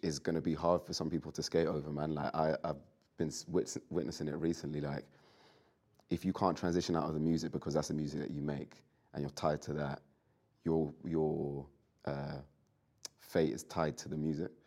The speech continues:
So you're gonna struggle when it goes out of fashion. Um,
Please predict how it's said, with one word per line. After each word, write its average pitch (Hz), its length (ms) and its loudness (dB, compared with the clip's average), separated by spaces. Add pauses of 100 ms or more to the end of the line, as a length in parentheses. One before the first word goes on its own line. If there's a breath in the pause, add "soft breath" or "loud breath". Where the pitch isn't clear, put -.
(580 soft breath)
So 73 360 0 (460)
you're 82 320 0
gonna 76 160 0
struggle 78 380 2
when 71 140 -2
it 73 40 -4
goes 78 200 0
out 76 80 0
of 80 100 -2
fashion. 71 420 -6 (640 soft breath)
Um, 73 260 -2